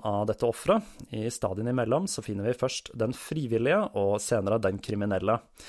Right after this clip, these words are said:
Hvor lang tid det tok for denne overgangen, varierte lokalt, og det gjorde også hyppigheten på offringen. Men den som offret, motsatte seg ikke, men gikk av egen fri vilje til sin skjebne. Murray spekulerer videre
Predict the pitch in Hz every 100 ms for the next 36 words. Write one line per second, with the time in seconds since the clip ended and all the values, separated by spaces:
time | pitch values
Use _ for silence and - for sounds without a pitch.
0 | - - - - 131 143 156 131 151 143
1 | - 160 147 147 117 117 156 220 165 107
2 | 120 123 120 131 - 202 240 - - -
3 | - 127 123 123 120 107 107 113 107 -
4 | - - _ - - - 123 123 104 101
5 | 107 - 104 101 104 _ _ - - -
6 | - - 131 180 147 170 170 - 190 208
7 | 123 104 - 139 156 180 165 - 214 208
8 | - - 127 117 98 - - 175 135 123
9 | 151 - 147 156 135 117 156 - - 98
10 | - 101 95 95 92 104 90 87 95 -
11 | _ _ _ _ _ _ _ _ _ _
12 | _ _ - 117 110 113 143 156 - -
13 | 113 107 120 131 101 104